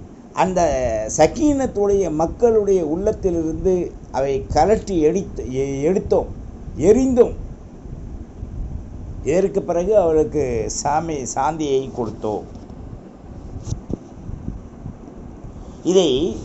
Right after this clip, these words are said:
அபி உமாமா ரலியல்லாஹு அவங்க ஒரு ரிவாயத்தில் அறிவிக்கும் போது, "லா யதுகுலூனல் ஜன்னத முஃமின்."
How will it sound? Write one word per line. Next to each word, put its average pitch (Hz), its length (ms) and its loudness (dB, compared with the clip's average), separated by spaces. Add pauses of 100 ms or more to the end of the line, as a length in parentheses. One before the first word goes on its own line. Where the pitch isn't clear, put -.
(280)
அபி 233 380 6
உமாமா 214 480 6
ரலியல்லாஹு 190 920 8
அவங்க 160 560 4
ஒரு 151 200 2
ரிவாயத்தில் 170 400 6
அறிவிக்கும் 156 520 2
போது, 139 640 4 (320)
"லா 190 380 10
யதுகுலூனல் 190 1300 6
ஜன்னத 175 680 4
முஃமின்." 156 560 0